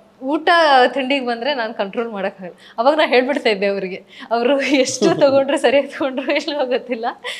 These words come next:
but ಹಂಗೆ ಹೇಳ್ಬಿಡ್ತಿದ್ದೆ, "ಇಲ್ಲ ನಂಗೆ ಈ ಥರ ಬೇಕು, ಈ ಥರ ಬೇಕು, ಈ ಥರ ಬೇಕು" ಅಂತ.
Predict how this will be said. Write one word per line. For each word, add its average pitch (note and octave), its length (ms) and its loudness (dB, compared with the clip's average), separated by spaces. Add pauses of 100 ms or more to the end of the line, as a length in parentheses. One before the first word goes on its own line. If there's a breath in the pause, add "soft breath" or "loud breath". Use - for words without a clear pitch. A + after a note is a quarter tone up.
(240 loud breath)
but D4+ 180 0
ಹಂಗೆ C4+ 240 0
ಹೇಳ್ಬಿಡ್ತಿದ್ದೆ, A3 680 -2
"ಇಲ್ಲ C#4 140 0
ನಂಗೆ C4+ 220 -2
ಈ C4+ 40 -6
ಥರ C4+ 120 0
ಬೇಕು, C4 280 -2
ಈ B3+ 40 -6
ಥರ B3 160 -2
ಬೇಕು, A#3 240 -8
ಈ A3 40 -12
ಥರ G#3 140 -6
ಬೇಕು" F3+ 280 -12
ಅಂತ. E3+ 160 -18